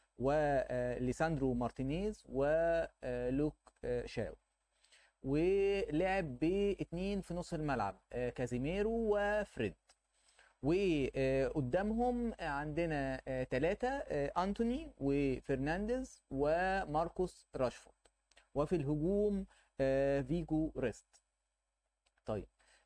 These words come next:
آه، ابتدى اللقاء ازاي؟ ابتدى اللقاء بهجوم كاسح لمانشستر يونايتد من اول اللقاء، عاوزين يخلصوا اللقاء،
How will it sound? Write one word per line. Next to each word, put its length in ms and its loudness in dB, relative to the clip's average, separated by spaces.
آه، 320 0
ابتدى 240 2
اللقاء 380 0
ازاي؟ 360 0
ابتدى 260 -2
اللقاء 580 0
بهجوم 1300 0
كاسح 600 -4
لمانشستر 1200 -2
يونايتد 440 -4
من 120 -4
اول 220 -2
اللقاء، 340 0
عاوزين 380 0
يخلصوا 440 -4
اللقاء، 360 -2